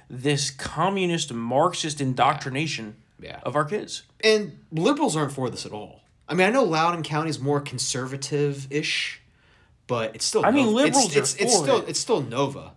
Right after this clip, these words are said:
Speaker 1: Liberals are for it. They're the
Speaker 2: Well,
Speaker 1: only ones that are, that are pushing this stuff.
Speaker 2: I, I would say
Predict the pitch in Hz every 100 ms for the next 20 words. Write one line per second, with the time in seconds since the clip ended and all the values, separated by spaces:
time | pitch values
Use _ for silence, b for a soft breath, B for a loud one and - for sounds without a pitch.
0 | - 151 220 220 160 127 110 - 214 156
1 | 214 208 196 190 185 185 160 160 180 135
2 | 131 131 120 113 - _ 123 110 - 190
3 | - 107 92 - 87 67 - b b 202
4 | - 208 208 175 139